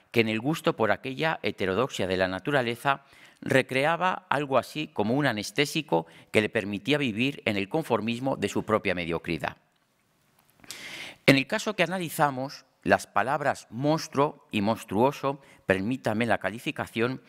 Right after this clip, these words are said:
poseen unas connotaciones ciertamente hirientes y brutales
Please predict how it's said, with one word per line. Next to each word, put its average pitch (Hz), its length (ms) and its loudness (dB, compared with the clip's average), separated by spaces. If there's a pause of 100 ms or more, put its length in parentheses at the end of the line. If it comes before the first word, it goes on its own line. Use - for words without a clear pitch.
(360)
poseen 156 600 2
unas 143 300 2
connotaciones 127 920 -2 (240)
ciertamente 135 960 0
hirientes 120 720 2
y 104 80 0
brutales 98 640 0